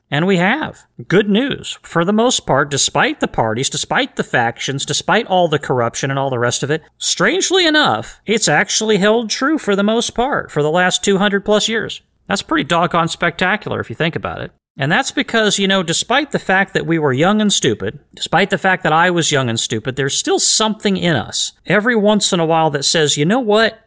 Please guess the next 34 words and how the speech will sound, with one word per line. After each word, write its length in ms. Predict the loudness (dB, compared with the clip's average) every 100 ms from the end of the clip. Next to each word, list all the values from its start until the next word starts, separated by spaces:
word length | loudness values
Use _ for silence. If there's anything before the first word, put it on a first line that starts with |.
| -2
That 360 | 0 0 -2
Bill 220 | 2 4 4
of 160 | 2
Rights, 360 | 0 0 -2 0
that 240 | 0 0
Constitution, 800 | 0 0 0 -4 -2 -2 0 0
we 120 | -2
gotta 360 | 0 2 2 2
hold 260 | 2 2 0
true 240 | -4 0
to 80 | 0
that." 400 | -2 -6 -10 -18 _ _ -4
We 100 | 0
haven't 300 | 0 0 0
done 160 | 0
a 60 | 0
great 360 | -2 0 0
job 320 | 0 2 2 0
of 120 | 0
doing 260 | 0 0
that, 160 | 0 0
but 80 | 0
we've 240 | -2 -2
done 160 | -2 -2
a 80 | -4
pretty 240 | -4 -4
good 220 | -4 -4
job, 300 | -2 -4 -4
but 80 | -2
we 160 | 0 0
need 160 | -2
to 60 | -2
do 160 | -4 -2
better. 380 | 0 0 -2